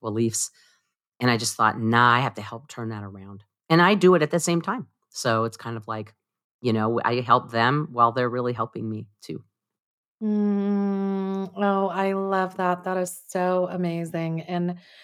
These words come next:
Speaker 2: you know, again, I just am considering, and not to be comparing anyone's trauma to anyone else's, like you said, but the fact that yours was extreme, that I have to commend you again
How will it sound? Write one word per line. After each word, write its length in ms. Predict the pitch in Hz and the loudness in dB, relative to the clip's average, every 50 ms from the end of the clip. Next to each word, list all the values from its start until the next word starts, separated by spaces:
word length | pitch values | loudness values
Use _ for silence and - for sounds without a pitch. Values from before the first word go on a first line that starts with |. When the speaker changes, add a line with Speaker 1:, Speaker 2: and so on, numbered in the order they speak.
| - - _ | -20 -20 _
Speaker 2:
you 100 | - 220 | 0 2
know, 280 | 208 202 196 196 196 196 | 2 4 4 2 0 -2
again, 640 | 190 185 175 170 - 185 175 180 185 185 196 202 196 | -2 -6 -8 -4 0 0 2 2 2 0 0 -2 -2
I 240 | 190 175 180 175 175 | -2 -2 -4 -4 -4
just 420 | 175 - 185 175 175 - - - - 190 | -2 -2 -2 -2 -2 -4 -16 -18 -12 -8
am 140 | 190 185 | -8 -8
considering, 800 | 180 - - 190 185 175 - - - 208 202 190 180 170 165 165 | -8 -8 -8 -8 -8 -8 -8 -4 -2 0 0 0 0 0 -2 -4
and 260 | 175 - 180 175 170 165 | -4 -2 -2 -2 0 0
not 220 | 175 180 185 185 | 0 -2 -2 -4
to 80 | - 175 | -4 -6
be 100 | 180 180 | -6 -4
comparing 500 | - 190 185 175 196 185 180 175 170 170 | -4 -6 -6 -4 -4 -2 -2 -2 -2 -2
anyone's 400 | 170 180 185 185 185 180 175 - | -2 -2 -2 0 -2 -4 -4 -4
trauma 300 | - 180 170 170 170 170 | -2 -2 -2 0 0 0
to 160 | 175 175 175 | -2 -2 -2
anyone 360 | 165 175 185 196 196 196 180 | -4 -4 -2 0 0 0 0
else's, 340 | 180 170 170 - - 170 - | -2 -2 -4 -6 -10 -8 -6
like 160 | 175 165 165 | -6 -6 -6
you 80 | - 175 | -6 -10
said, 400 | 175 - - 226 214 185 - - _ _ - - - - - _ _ | -8 -2 0 0 0 0 -2 -6 _ _ -20 -20 -20 -20 -20 _ _
but 260 | - 220 196 185 - | 2 2 2 2 2
the 80 | - 190 - - _ - | -2 -2 -2 -2 _ 4
fact 380 | 214 202 202 202 202 - - | 6 8 8 6 4 0 2
that 240 | - 208 190 185 196 | 4 4 4 4 0
yours 560 | 190 196 180 185 185 180 180 180 175 - - _ _ _ _ | 0 2 4 6 6 6 6 4 0 -8 -14 _ _ _ _
was 260 | 190 185 185 180 - | 2 2 2 2 2
extreme, 1120 | 196 - 190 - - - - - - - - - 220 220 233 240 214 175 160 156 156 156 165 165 _ _ _ - - - _ _ - | -4 -10 -10 -8 -6 -6 -6 -6 -8 -8 -6 0 0 2 4 4 2 0 0 -4 -6 -8 -10 -12 _ _ _ -20 -20 -20 _ _ -2
that 140 | 202 196 - | -2 0 2
I 180 | 208 196 185 180 | 2 2 2 4
have 220 | 170 196 185 185 - | 4 2 0 0 0
to 140 | 190 185 185 _ _ - | -4 -4 -4 _ _ -12
commend 440 | - - 202 202 202 202 208 202 196 | -6 -2 2 2 4 4 4 2 2
you 360 | 190 185 180 165 160 165 - - | 0 0 0 0 -2 -4 -6 -8
again 960 | 185 180 180 _ - - 240 247 254 247 208 190 180 170 170 170 170 175 | -10 -10 -10 _ -2 2 4 4 6 6 4 4 2 0 0 -2 -4 -6